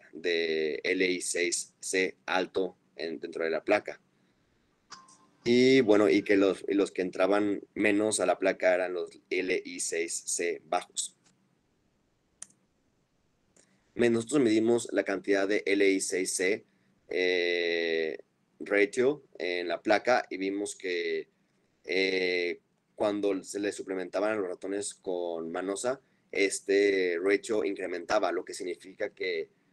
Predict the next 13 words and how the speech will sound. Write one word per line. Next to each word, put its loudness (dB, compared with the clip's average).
eh, 0
encontramos -2
más -2
L 0
I 2
seis -2
C -2
bajo 0
dentro -6
de -2
la -6
placa. -2
Eh, 2